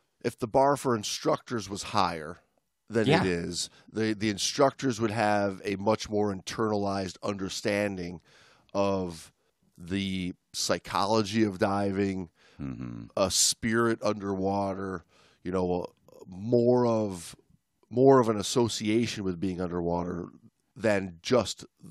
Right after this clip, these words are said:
Speaker 1: the better equipment to pass on to the students.
Speaker 2: Right, and don't die kind of thing. Let me ask you a question. Do you, in your agency that you,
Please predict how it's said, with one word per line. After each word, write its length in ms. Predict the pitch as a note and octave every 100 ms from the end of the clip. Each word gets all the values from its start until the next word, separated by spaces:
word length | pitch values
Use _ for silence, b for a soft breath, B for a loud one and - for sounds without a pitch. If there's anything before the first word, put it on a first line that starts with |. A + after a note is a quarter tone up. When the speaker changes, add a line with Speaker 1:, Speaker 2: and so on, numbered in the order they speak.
| - _ _ _
Speaker 1:
the 140 | G2+
better 260 | E2 G#2+ F2+
equipment 600 | E2+ - D3 - F2 - _ _ _ _
to 100 | -
pass 400 | - - G2 -
on 180 | G#2 F#2+
to 100 | F#2
the 100 | F2+
students. 560 | - - F2+ - - - _ _ _
Speaker 2:
Right, 240 | D#2 C#2 A#1
and 140 | D#2
don't 220 | D2 D2+ -
die 360 | D2 A#1+ A1 _
kind 160 | - A1+
of 80 |
thing. 200 | - A#1+ - B B
Let 100 | A#2
me 120 | C3+ A2
ask 200 | - -
you 100 | D2+
a 40 |
question. 540 | - C2 - - - _ b b -
Do 80 |
you, 120 | F2 D#2 _ _ _ _ _ _ _ _ _ _ -
in 100 | E2
your 280 | F2 E2 -
agency 520 | E2 D#2 D2 - C2+
that 240 | B1 A#1+
you, 220 | C2+ B1